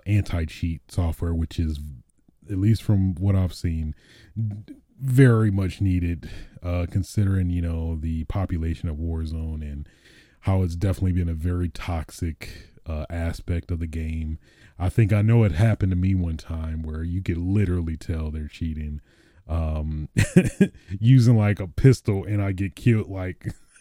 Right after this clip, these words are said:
<laughs> like, fucking a hundred meters. I'm like, "Okay, okay, you just cheated on me. All right, that's, <sighs> sure. All right, Warzone, yeah." So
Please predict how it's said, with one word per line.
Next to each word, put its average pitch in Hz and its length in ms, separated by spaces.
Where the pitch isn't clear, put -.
<laughs> - 380
like, 110 320
fucking 92 540
a 98 80
hundred 104 380
meters. 95 600
I'm 110 100
like, 101 180
"Okay, 82 440
okay, 78 220
you 80 200
just 80 260
cheated 67 340
on 65 140
me. 67 80
All 76 80
right, 73 360
that's, 82 460
<sighs> 64 840
sure. 76 420
All 78 160
right, 82 320
Warzone, 92 760
yeah." 78 460
So 85 420